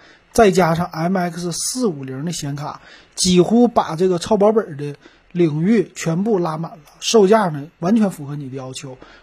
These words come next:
五九九九的售价。那联想小新呢，在买笔记本电脑的时候，除了看外形，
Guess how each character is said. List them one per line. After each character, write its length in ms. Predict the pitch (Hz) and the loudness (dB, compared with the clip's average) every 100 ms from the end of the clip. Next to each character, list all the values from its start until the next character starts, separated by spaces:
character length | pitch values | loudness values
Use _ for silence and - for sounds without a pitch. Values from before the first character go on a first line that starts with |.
| _ | _
五 180 | 165 196 | 2 4
九 200 | 196 165 | 6 4
九 180 | 135 160 | 2 0
九 100 | 185 | 0
的 140 | 156 135 | -4 -8
售 180 | 156 | -6
价。 220 | 147 156 - - _ - _ | -6 -8 -12 -20 _ -20 _
那 80 | 262 | 4
联 200 | 247 269 | 6 6
想 160 | 285 285 | 4 4
小 180 | 226 | 2
新 240 | 165 180 170 | 2 -4 -4
呢， 180 | 170 170 | -6 -6
在 240 | - 240 | 0 0
买 300 | 190 170 202 | 0 -2 -2
笔 260 | 247 - 156 | -4 -8 -8
记 80 | |
本 140 | 226 180 | -4 0
电 160 | 220 | 2
脑 180 | 226 - | 0 -4
的 120 | 156 | -8
时 100 | 165 | -8
候， 240 | 143 139 143 | -10 -12 -12
除 320 | - - 156 | -12 -6 0
了 80 | 214 | 0
看 180 | 233 226 | 2 2
外 140 | 226 | 2
形， 300 | 139 139 160 | 0 -8 -12